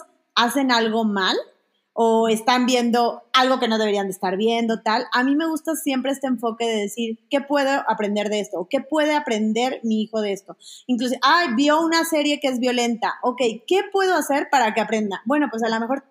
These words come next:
ahí es tu momento de mediar y de hacer las preguntas correctas para que entonces pueda aprender y tenga un desenlace positivo que le sirva en la vida en lugar de, "Híjole, ya la regué, ya vio,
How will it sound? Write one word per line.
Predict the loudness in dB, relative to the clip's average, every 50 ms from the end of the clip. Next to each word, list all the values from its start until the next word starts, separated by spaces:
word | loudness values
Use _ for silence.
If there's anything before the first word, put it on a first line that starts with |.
| _
ahí | 0 2 2 4 2 2
es | 0 -2
tu | -2 -2
momento | 0 0 0 -2 -2 -2 0 0
de | 2 2
mediar | 2 0 0 0 0 0 0 0 -2 -6 -14 -20 -18 -8 -2
y | 0 2
de | 2
hacer | 2 2 0 0
las | -2 -2 -2
preguntas | -4 -6 -4 -4 -4 -6 -6 -4
correctas | -4 -4 -4 -4 -4 -2 -4 -4 -4 -8 -10 -4 0
para | 0 2 2 0 0
que | -2 -2 -2 -2 -4 -2
entonces | 0 0 0 0 0 0 0 2 0 0 0 0 -2 -2 -2 -4 _
pueda | -2 0 2 4 4 4
aprender | 2 2 0 0 0 2 2 2 2
y | 0 0
tenga | -2 -2 -2 0 0 0 0
un | 0 0 0 0
desenlace | 0 0 0 -2 0 0 0 -2 -2 -4 -6 -6
positivo | -4 -6 -4 -4 -6 -8 -8 _ -4 -2 0 0 0 0 -2 -4 -8 _ _ -20 -20 -20 _ _ -12 _
que | 0 2 2
le | 4 2 2
sirva | 2 2 2 4 2
en | 2 2
la | 2 2
vida | 2 2 2
en | 2 2
lugar | 2 0 0 2
de, | 2 0 0 0
"Híjole, | -2 -2 -2 -2 -2 -2 0 0 0
ya | 0 0
la | 0 0
regué, | 0 0 -2 0 0 0 0
ya | 2 0 0 0
vio, | 0 0 0 0 0